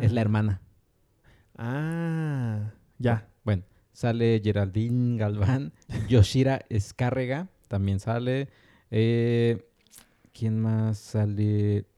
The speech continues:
Speaker 1: Bueno, o sea, Juan Carlos Colombo, este, Rodrigo Murray. Sale, o sea, a-, de actores, o sea, Silvia, Silvia Carusillo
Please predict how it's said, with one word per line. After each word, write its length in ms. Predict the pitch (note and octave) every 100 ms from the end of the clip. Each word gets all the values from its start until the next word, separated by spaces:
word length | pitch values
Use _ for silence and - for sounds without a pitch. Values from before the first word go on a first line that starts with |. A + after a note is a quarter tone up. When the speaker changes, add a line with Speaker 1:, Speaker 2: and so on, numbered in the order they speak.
| _
Speaker 1:
Bueno, 220 | - D3+
o 60 | A#2
sea, 160 | B2+ A2+
Juan 180 | B2
Carlos 280 | A2 C3 C#3+
Colombo, 680 | - A2 A#2 C3 B2+ C3 C3 -
este, 800 | G#2+ - - A2 A2 G#2+ G#2+ G2+
Rodrigo 360 | G#2 G#2+ G#2+ G#2
Murray. 720 | G#2+ A#2 A2 A2+ A2+ A2+ A2 _ _ _ _ _
Sale, 260 | - C#3+ D3
o 60 |
sea, 260 | A#2 C3 A2+ _
a-, 140 | - -
de 340 | A2 A2 A2+ A#2
actores, 720 | A2 E3+ F#3 F3 B2+ - -
o 100 | -
sea, 160 | G#2 G#2+
Silvia, 360 | A#2+ B2 A#2+ G#2+ _
Silvia 300 | - B2 A#2+
Carusillo 800 | A2 F#2+ - B2 A#2 A2+ A2